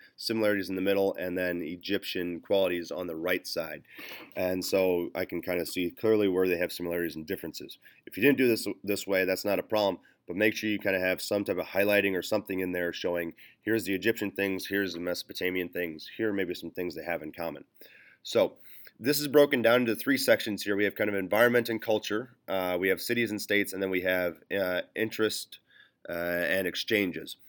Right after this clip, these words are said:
And so we'll kinda go through each of these sections here, uh, together. So starting off, if we look at Mesopotamia, uh, because of the two rivers that run through it, the Tigris and Euphrates, uh, because they're unpredictably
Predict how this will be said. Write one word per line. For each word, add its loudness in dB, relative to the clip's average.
And -12
so -2
we'll 2
kinda 2
go 2
through -2
each -2
of -6
these -2
sections -2
here, -4
uh, -6
together. 0
So -2
starting 4
off, 4
if -6
we 2
look 4
at 2
Mesopotamia, -2
uh, 4
because 4
of 2
the 2
two -2
rivers 4
that -2
run -2
through -6
it, -2
the -6
Tigris 0
and -4
Euphrates, 0
uh, -2
because 4
they're 2
unpredictably 0